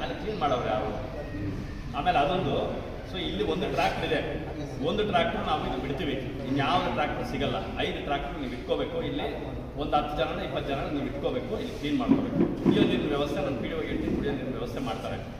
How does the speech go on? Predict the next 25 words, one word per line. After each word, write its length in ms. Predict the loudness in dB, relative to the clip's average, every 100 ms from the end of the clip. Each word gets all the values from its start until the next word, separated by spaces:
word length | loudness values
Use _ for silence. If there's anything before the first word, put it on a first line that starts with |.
| -10 -10 -8
ಪ್ಲಾಸ್ಟಿಕ್ಕು 640 | 0 2 2 0 -2 0 0 0 -2 -2
ಊಟದ 240 | -2 0
ಏನ್ 120 | 0
ಹೇಳ್ತಾ 260 | 0 0 0
ಇದ್ರು, 300 | 0 0 0
ರಂಗಕಾಲದ 500 | 0 0 0 0 0 -2 -4
ಊಟದ್ದು, 640 | -4 -4 -4 -4 -4 -6 -8 -4 0
ಆ 240 | 2 2 0
ಊಟದ್ದು 480 | 0 -2 -2 -2 0
ದಯವಿಟ್ಟು 400 | 0 0 -2 0
ಪ್ಲಾಸ್ಟಿಕ್ 400 | 0 0 0 0
ಕವರ್ಸ್ 300 | 0 0 0
ಅಲ್ಲಿ 380 | -2 0 -2
ಸುತ್ತೋದು, 720 | -2 -4 -2 -2 0 2 0 0
ಸುತ್ತಿ 640 | -4 -4 -4 -4 -4 -4
ಪಟ್ಟಣ 360 | -4 -4 -4 -2
ಕೊಡೋದು 220 | -2 -2
ಬೇಡ. 280 | 2 2 2 0 -4 -6 -6 -6 -4
ಅದಕ್ಕೆ 240 | -4 -2 0
ಬೇರೆ 160 | 4
ವ್ಯವಸ್ಥೆ 360 | 4 2 0 0
ಮಾಡ್ಕೊಳ್ಳಿ. 320 | 0 0 0
ನೀವು 140 | 0
ಹೇಳ್ದಂಗೆ 600 | 0 0 0 0 -2 0
ಫಸ್ಟೇ 640 | -2 -2 -2 0 0 -2